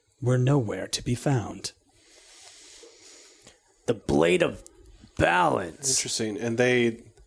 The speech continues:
Speaker 3: they forged an alliance with all these other beings, but not the dragons
Speaker 1: Yeah.
Speaker 3: themselves?
Speaker 2: Well,
Speaker 1: And
Speaker 2: they
Speaker 1: so what
Speaker 2: couldn't. The dragons were nowhere. I mean, they probably wanted to, but
Speaker 1: And so what you see across there is, uh, you do see people, and you see elementals, s-, you know,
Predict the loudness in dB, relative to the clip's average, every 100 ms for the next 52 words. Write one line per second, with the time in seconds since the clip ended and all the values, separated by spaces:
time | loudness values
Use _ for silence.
0 | _ -10 -8 -4 2 2 2 0 0 2
1 | 2 0 -2 -4 -2 -2 -2 -2 -2 -2
2 | -4 -6 -8 -8 -6 -6 -8 -6 -6 -6
3 | -8 -6 -4 -4 -6 -8 -12 -2 2 4
4 | 6 6 4 2 2 2 2 2 2 2
5 | 0 0 2 2 2 0 0 2 2 2
6 | 4 4 4 4 2 2 0 0 2 2
7 | 2 0 _ -2 2 4 4 4 4 6
8 | 6 4 0 -10 0 2 2 2 0 0
9 | 0 0 -2 -4 0 4 4 2 2 0
10 | 0 2 2 2 2 2 2 2 0 -10
11 | -20 _ _ _ 0 2 4 2 2 -6
12 | -20 -20 -2 2 4 4 4 4 4 4
13 | 4 2 2 0 -6 -10 _ -4 -2 0
14 | -2